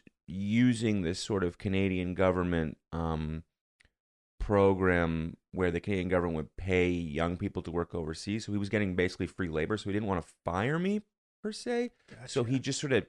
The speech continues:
Speaker 1: changed my position to more of a sales role where I was more aut-, auto-, autonomous, uh, and I, he's like, basically I didn't do any work. And so I would get, I would, like, give myself,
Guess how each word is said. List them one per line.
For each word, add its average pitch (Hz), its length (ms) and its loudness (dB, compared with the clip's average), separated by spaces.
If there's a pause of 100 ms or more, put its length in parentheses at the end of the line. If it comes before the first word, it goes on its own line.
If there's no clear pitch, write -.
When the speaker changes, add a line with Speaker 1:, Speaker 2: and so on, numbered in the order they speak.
(120)
Speaker 1:
changed 107 440 2
my 101 160 2
position 92 520 -4
to - 100 -8
more 87 200 2
of 78 80 0
a 76 60 -2
sales 101 520 2
role 139 380 -2 (300)
where 90 140 2
I 90 40 6
was 87 180 2
more 90 300 2
aut-, 76 260 -2
auto-, 80 420 -6
autonomous, 95 680 -4 (160)
uh, 71 420 -4
and 73 560 -4 (760)
I, 90 760 2 (280)
he's 98 100 -2
like, 92 140 0 (1400)
basically 151 340 4
I 139 40 6
didn't 131 180 4
do 110 140 6
any 98 100 6
work. 92 400 2 (140)
And 101 160 0
so 95 320 6
I 95 140 4
would 95 140 4
get, 98 200 4
I 101 60 6
would, 98 140 4
like, 92 320 0
give 95 140 2
myself, 95 540 2